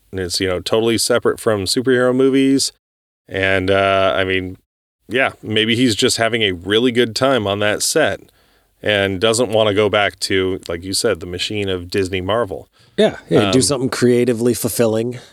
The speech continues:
Speaker 1: Yeah.
Speaker 2: Where he can, you know, have, have probably a bit more control than he does on those Marvel movies. I'm,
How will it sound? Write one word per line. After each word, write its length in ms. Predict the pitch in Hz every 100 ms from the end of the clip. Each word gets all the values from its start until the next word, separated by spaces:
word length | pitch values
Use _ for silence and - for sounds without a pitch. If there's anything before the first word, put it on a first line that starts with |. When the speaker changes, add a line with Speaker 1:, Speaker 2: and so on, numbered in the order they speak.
| _ -
Speaker 1:
Yeah. 180 | 139 139
Speaker 2:
Where 80 |
he 100 | 98
can, 260 | 98 110 104 -
you 180 | 151 113
know, 280 | 95 87 87 _
have, 180 | 107 127 156
have 220 | 190 -
probably 280 | 202 202 175
a 60 |
bit 180 | 131 160
more 180 | 151 139
control 560 | - 123 - 123 131 131
than 120 | 131
he 80 | 127
does 540 | 127 127 127 - - _ _ _ _ -
on 100 | 120
those 180 | 113 104
Marvel 260 | 113 110
movies. 340 | 113 113 113 107
I'm, 260 | 123 120